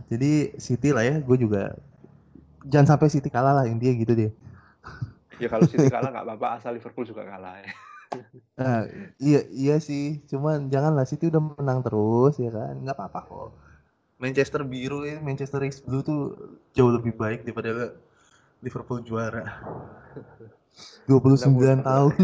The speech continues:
Speaker 2: tahun.
Speaker 1: nggak pernah juara, tiba-tiba juara. Kebayang nggak tuh, Mbak, Twitter kayak apa
Speaker 2: Nggak
Speaker 1: nanti?
Speaker 2: mungkin lah juara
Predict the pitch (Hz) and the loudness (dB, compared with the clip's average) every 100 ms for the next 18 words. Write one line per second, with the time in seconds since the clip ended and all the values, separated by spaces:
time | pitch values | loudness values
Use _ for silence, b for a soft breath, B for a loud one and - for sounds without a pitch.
0 | 175 - 117 131 123 127 131 139 123 110 | 2 0 -6 0 2 2 2 2 0 -2
1 | 151 139 147 131 139 160 117 135 147 147 | -4 -8 -10 -8 -8 -8 -6 -6 -6 -12
2 | - 151 185 202 220 185 135 123 120 110 | -16 -10 -8 -4 -2 -2 -2 -8 -10 -10
3 | 113 _ 120 117 - - 104 117 127 110 | -14 _ -18 -14 -14 -10 -8 -2 0 0
4 | 135 131 147 117 101 - 104 | -2 -2 -2 -4 -6 -8 -8